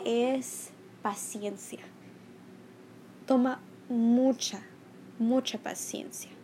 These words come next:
Porque esto es como una his-, una historia, tu historia. Tú la estás es-, escribiendo con todo lo que usted está pensando.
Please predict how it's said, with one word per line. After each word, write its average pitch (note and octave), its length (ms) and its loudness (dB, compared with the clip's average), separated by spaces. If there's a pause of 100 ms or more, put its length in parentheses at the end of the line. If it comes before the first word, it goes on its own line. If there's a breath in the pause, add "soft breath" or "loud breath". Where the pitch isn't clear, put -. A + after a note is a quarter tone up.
(1800)
Porque C4+ 600 6 (760)
esto G3 420 6
es C#4+ 220 6
como C4+ 260 4
una C4 160 4
his-, C4+ 220 0
una C4+ 160 2
historia, D4+ 540 2 (320)
tu D4 120 6
historia. A#3 640 0
Tú A3 140 4
la G#3+ 80 4
estás A3 260 -2
es-, C4+ 240 2 (300)
escribiendo A#3+ 1000 4
con A3+ 200 0
todo A3 300 6
lo A3+ 180 4
que G#3+ 100 -6
usted G3+ 200 -8
está A3+ 200 -2
pensando. E4+ 840 4